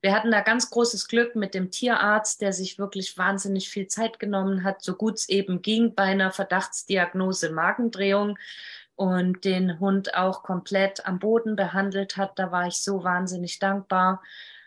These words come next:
Ähm, da sind wir ganz, ganz toll betreut worden, aber man kann eben nicht immer davon ausgehen, dass die Tierärzte so entgegenkommend sind und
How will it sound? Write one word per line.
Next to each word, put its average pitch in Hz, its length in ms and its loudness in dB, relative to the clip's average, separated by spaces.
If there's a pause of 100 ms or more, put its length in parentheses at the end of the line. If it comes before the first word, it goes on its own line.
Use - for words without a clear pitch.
(360)
Ähm, 175 680 0 (920)
da 175 200 2
sind 175 240 -2
wir 170 100 0
ganz, 170 300 0
ganz 180 260 -2
toll 175 220 2
betreut 180 640 -2
worden, 175 580 0
aber 170 360 -4
man 160 200 -8 (140)
kann 185 240 -6
eben 175 320 -4
nicht 226 280 2
immer 202 220 0
davon 185 360 -2
ausgehen, 180 560 -4
dass 175 180 -6
die 185 140 -8
Tierärzte 170 520 -6
so 180 180 -2
entgegenkommend 175 880 -4
sind 165 360 -6
und 165 400 -10